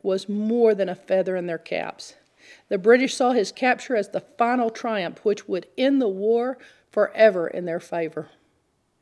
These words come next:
It's funny what fasting will do. The rebellion, quote, had been put down, and the American army was broken, and now the British had captured the American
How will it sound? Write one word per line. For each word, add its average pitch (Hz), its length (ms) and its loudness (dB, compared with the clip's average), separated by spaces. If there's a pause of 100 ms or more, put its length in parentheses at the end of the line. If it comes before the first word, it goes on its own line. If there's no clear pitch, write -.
(100)
It's - 80 -20
funny 208 260 0
what 190 240 -4
fasting 175 400 -4
will 170 140 -8
do. 165 260 -2 (800)
The 233 100 10
rebellion, 214 880 4 (100)
quote, 180 340 4
had 214 180 0
been 220 160 6
put 262 280 6
down, 214 340 0
and 220 200 0
the 233 80 4
American 240 480 2
army 226 340 -2
was 185 200 -6
broken, 190 560 0
and 180 260 -6
now 202 220 2
the 220 100 0
British 202 400 -2
had - 180 -10
captured 208 440 -4
the 180 80 -2
American 185 420 -2